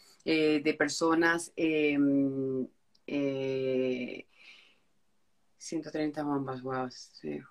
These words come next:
mm, estaba leyendo por ahí. Ahora, eh, sí, hay que cuidarse mucho. Eh, cuando, cuando conectas con las personas que,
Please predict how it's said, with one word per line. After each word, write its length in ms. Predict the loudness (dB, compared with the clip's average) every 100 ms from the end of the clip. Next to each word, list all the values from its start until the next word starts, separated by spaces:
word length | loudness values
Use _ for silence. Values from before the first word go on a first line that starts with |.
| -6
mm, 240 | 0 0 -2 _ _ _ _ -8
estaba 340 | -6 -2 -2 0
leyendo 220 | 0 0
por 100 | 0
ahí. 180 | 2 2
Ahora, 380 | 4 4 4 0 -6 -8
eh, 240 | -12 -12 _ _ _
sí, 180 | -4
hay 120 | -2 -2 -4 -6
que 120 | -8
cuidarse 380 | -8 -8 -8 -10
mucho. 240 | -14 -6 -8 -8 -16 -12 4
Eh, 340 | 10 10 8
cuando, 400 | 10 10 12 8
cuando 420 | 8 8 10 6 8
conectas 520 | 10 10 10 4 2
con 140 | 4
las 120 | 2
personas 540 | 2 -4 0 2 2 2
que, 340 | 0 0 -2